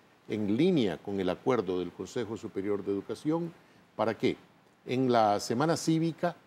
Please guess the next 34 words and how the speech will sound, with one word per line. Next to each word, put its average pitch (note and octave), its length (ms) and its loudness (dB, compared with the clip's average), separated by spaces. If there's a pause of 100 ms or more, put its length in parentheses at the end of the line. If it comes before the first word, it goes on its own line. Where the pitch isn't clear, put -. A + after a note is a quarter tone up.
(300)
haya B2+ 260 2
un A#2+ 140 0
énfasis C3 440 0
muy C3+ 200 2
importante C#3 640 0
en G2+ 100 0
escuelas, C3+ 520 4
colegios, A2+ 520 0
desfiles, A#2 560 -2
etcétera, D3+ 500 -4 (300)
en G#2 160 -4
torno D3+ 300 4
a C3 60 6
Mora, C#3 280 6 (260)
y A2 80 -2
para A2+ 220 4
que A#2+ 180 4
a A#2 100 4
lo A#2 140 4
largo D3 300 6
de C3+ 80 6
todo E3+ 340 4
el C#3 140 4
mes D3 480 0 (500)
de B2 420 6
septiembre D3 680 2 (320)
haya A#2+ 260 0
actividades B2 720 0
en A2+ 160 -4
escuelas C3+ 640 0
y B2+ 120 -4
colegios. C3 600 0 (580)
Y C3 120 -2
también D#3 520 0